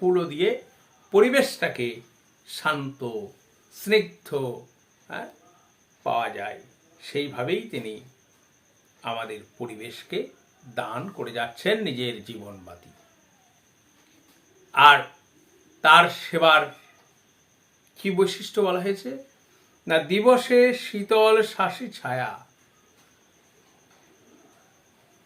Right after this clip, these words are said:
বনেশ্বরী।" আমরা দিনের বেলায় এই যে সান কচিং, প্রখর রৌদ্রের তাপ হচ্ছে,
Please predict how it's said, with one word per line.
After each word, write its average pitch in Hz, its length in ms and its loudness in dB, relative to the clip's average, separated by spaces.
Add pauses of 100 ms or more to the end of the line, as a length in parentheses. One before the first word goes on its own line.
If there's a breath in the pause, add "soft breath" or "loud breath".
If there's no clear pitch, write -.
(140)
বনেশ্বরী।" 135 840 -2 (1900)
আমরা 180 260 2
দিনের 196 340 2
বেলায় 202 380 4 (880)
এই 196 160 2
যে 190 340 4 (200)
সান 208 320 4
কচিং, 139 440 -4 (1000)
প্রখর 240 580 6 (800)
রৌদ্রের 185 560 4
তাপ 165 360 2
হচ্ছে, - 360 -16